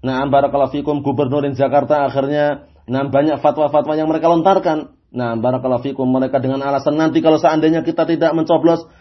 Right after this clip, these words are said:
nanti kalau bagaimana kalau yang naik orang kafir, nanti kalau seandainya, barakallahu fikum, kita golput dan semisalnya,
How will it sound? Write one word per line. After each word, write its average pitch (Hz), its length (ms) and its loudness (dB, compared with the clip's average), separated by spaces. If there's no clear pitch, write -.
nanti 165 240 -4
kalau 190 160 6
bagaimana 190 480 2
kalau 208 160 4
yang 190 80 2
naik 180 160 4
orang 170 160 0
kafir, 160 400 0
nanti 147 240 0
kalau 165 160 2
seandainya, 160 640 0
barakallahu 151 400 2
fikum, 160 240 -2
kita 156 240 0
golput 160 480 2
dan 151 160 -2
semisalnya, 160 480 -2